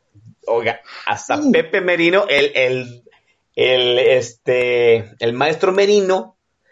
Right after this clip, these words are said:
Speaker 1: salió a defender la revista Nexos. O sea, parte
Speaker 2: Sí, ¿no?
Speaker 1: de la loca academia militante salió a hablar en favor de Nexos. Leo.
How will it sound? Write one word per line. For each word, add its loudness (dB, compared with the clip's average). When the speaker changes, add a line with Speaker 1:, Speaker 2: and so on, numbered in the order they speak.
Speaker 1:
salió -2
a 4
defender 0
la -4
revista -8
Nexos. -12
O -4
sea, -2
parte 0
Speaker 2:
Sí, 0
¿no? 4
Speaker 1:
de 4
la 0
loca 0
academia 0
militante -2
salió -2
a 4
hablar 2
en -6
favor -4
de -6
Nexos. -20
Leo. -6